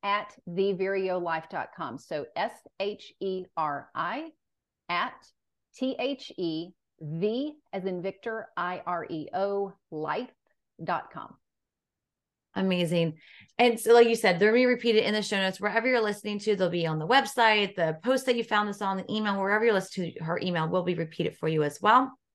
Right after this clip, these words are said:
Speaker 1: Yeah. And I mean, I'm all over social media. Feel free to connect and reach out with me there too.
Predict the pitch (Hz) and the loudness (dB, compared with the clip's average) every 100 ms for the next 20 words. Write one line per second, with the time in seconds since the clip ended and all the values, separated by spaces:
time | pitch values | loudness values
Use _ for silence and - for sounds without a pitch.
0 | _ _ _ - 120 - 240 277 285 254 | _ _ _ -8 -8 -4 0 4 4 4
1 | 294 294 262 240 240 233 240 226 226 202 | 4 4 2 0 -2 -2 0 0 -2 -2
2 | 190 190 190 220 226 208 190 165 _ - | 0 -2 0 -4 0 0 0 -4 _ -6
3 | 214 196 196 190 180 175 - 175 175 175 | -2 -2 -4 -6 -4 -4 -2 -2 -2 -6
4 | 180 160 165 156 202 160 | -6 -2 -2 -2 -2 -4